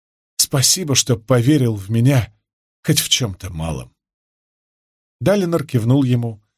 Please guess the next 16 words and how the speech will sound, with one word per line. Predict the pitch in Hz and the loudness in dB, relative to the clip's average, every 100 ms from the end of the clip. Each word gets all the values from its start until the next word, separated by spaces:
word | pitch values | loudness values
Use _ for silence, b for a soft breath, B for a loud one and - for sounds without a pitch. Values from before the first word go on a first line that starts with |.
| _ - | _ 0
и | 131 | 2
Элокар | 196 202 175 170 | 4 2 0 0
ушёл, | 151 - 185 160 | 0 0 -2 -2
ступая | - 127 147 139 | -2 0 2 4
лёгким | 123 131 147 - 120 | 4 2 0 -2 -6
пружинистым | 110 117 113 104 110 - 101 | -2 0 2 2 0 -4 -4
шагом. | - 101 78 69 - _ _ _ _ _ _ - | -2 -2 -4 -12 -20 _ _ _ _ _ _ -12
Далинор | 104 170 175 160 143 135 123 | -2 0 2 2 4 4 2
выдохнул, | 107 147 147 107 - 90 67 - _ _ _ _ - | 2 2 2 -2 -6 -14 -14 -16 _ _ _ _ 0
потрясённый | 143 - 117 - - 127 95 85 | 0 2 0 0 0 -2 -6 -8
разговором. | 80 85 85 85 87 71 60 _ _ _ _ _ _ _ _ _ - | -4 -4 -2 -2 -2 -4 -14 _ _ _ _ _ _ _ _ _ 0
Нава | 123 143 143 131 | 2 4 2 2
не | 131 | 2
осталась | 127 - 131 120 113 | 2 2 2 2 0
стоять | - 120 117 104 104 | 0 2 2 0 0
рядом, | 123 131 127 127 | 0 0 -2 -8